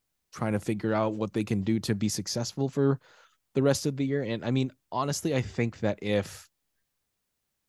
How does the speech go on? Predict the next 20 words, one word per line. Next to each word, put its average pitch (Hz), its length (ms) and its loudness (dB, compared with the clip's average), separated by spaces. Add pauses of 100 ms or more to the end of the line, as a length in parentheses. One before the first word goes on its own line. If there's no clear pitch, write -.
(460)
if 143 120 2
there 143 140 4
really 151 340 6
was 113 840 0
no 107 520 2 (240)
future 101 460 -4
for 104 160 -2
the 101 100 2
Overwatch 98 440 0
League 101 160 -6
past - 420 -4
the 104 100 0
end 95 120 0
of 87 80 -2
this 87 160 -6
season, 127 460 -2 (380)
I 104 100 2
don't 113 200 2
know 107 280 4
if - 400 -8